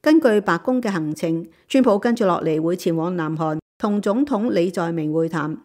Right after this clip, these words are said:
不過雙方喺三千五百億美元投資協議上仍然存在分歧。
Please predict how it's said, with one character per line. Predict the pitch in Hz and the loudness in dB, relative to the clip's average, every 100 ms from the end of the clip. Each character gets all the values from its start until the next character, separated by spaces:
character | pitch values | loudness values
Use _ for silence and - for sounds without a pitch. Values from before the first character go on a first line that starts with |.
| _ | _
不 | - | -2
過 | 214 196 | 0 0
雙 | 220 220 | -2 -4
方 | 220 220 | -4 -4
喺 | 175 180 | -4 -4
三 | 226 220 | -4 -4
千 | 220 220 | -2 -4
五 | - 170 | -4 -4
百 | 160 | -4
億 | 190 285 | -4 -4
美 | 160 160 | -4 -2
元 | 156 156 | -2 -4
投 | 160 151 | -4 -4
資 | 208 208 | -4 -2
協 | 170 | -4
議 | 147 165 | -4 -4
上 | 175 165 165 - _ - | -4 -4 -6 -10 _ -2
仍 | 185 185 | 0 0
然 | 180 | -2
存 | 180 170 | -4 -4
在 | 185 180 | -2 -4
分 | 226 233 | -4 -2
歧。 | 175 151 147 | -2 -2 -6